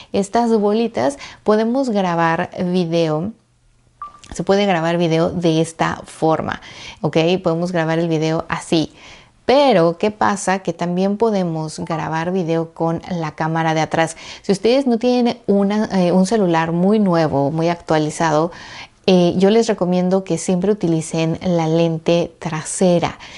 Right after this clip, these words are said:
Tiene mejor calidad que la que utilizamos para hacer los selfies. Esto en caso de videos. Pero bueno, si estamos hablando, como decíamos, "Mira,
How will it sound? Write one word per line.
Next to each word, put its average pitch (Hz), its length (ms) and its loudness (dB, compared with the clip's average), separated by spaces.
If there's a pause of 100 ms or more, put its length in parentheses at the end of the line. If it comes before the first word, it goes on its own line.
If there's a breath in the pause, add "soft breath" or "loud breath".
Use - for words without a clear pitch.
(140 loud breath)
Tiene 196 420 2
mejor 190 540 2
calidad 160 600 -2 (280 loud breath)
que 180 160 2
la 180 140 -2
que - 100 -6
utilizamos 165 760 -2
para 160 220 -8
hacer 165 220 -2
los 160 200 0
selfies. - 600 -2 (240 loud breath)
Esto 170 420 0
en 180 120 -2
caso 151 260 -4
de 165 140 2
videos. 196 280 4 (280 loud breath)
Pero 294 160 4
bueno, 320 320 2
si 202 160 -2
estamos 185 340 -2
hablando, 165 460 0
como 147 160 -4
decíamos, 156 440 -2
"Mira, 165 320 0